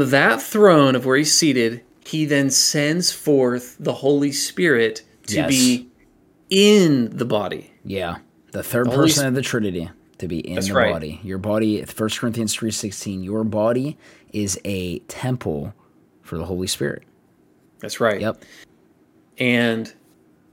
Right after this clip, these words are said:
Speaker 1: whenever he, be-, because remember, Jesus, uh, remember when he flips the tables and he, um, uh,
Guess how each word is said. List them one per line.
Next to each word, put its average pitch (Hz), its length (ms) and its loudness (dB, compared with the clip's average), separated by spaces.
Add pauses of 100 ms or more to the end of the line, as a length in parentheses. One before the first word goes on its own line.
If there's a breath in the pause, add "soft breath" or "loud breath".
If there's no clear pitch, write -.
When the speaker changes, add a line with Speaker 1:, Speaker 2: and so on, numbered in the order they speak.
(460)
Speaker 1:
whenever 139 560 2
he, 139 720 -6
be-, 143 220 -2
because 170 420 2
remember, 139 540 2 (160)
Jesus, 147 600 0
uh, 139 180 2
remember 147 200 -2
when 151 120 2
he 147 80 2
flips 139 240 -4
the 139 80 -4
tables 131 640 -2 (640)
and 123 240 0
he, 123 360 0
um, 113 520 2 (1000)
uh, 107 680 -6